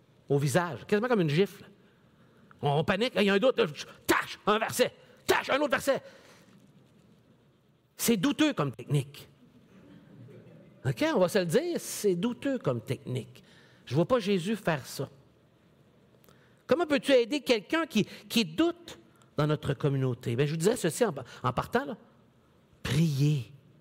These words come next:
pour cette personne-là et priez avec, que Dieu lui réponde. Écoutez,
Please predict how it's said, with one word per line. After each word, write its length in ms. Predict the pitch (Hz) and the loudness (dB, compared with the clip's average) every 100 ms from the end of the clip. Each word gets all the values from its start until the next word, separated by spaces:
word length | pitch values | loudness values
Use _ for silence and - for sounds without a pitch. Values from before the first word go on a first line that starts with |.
| _ | _
pour 140 | 117 - | -4 -2
cette 220 | 123 - | -4 -4
personne-là 460 | 120 - 113 147 151 - - 165 | -6 -4 -2 0 -2 -10 -4 0
et 160 | 143 | 0
priez 760 | 120 - 127 127 120 160 170 165 | 0 -4 0 0 2 2 2 -2
avec, 680 | 113 117 107 165 165 - - - _ | -4 -4 -2 -2 -4 -12 -20 -20 _
que 100 | - | -4
Dieu 200 | 131 113 | -2 0
lui 120 | 156 147 | 0 2
réponde. 480 | 147 180 202 170 107 - - - - | 0 -2 -6 -6 -10 -18 -20 -8 -2
Écoutez, 880 | 285 - - 269 - 294 294 269 | -2 -2 -8 -8 -2 0 2 0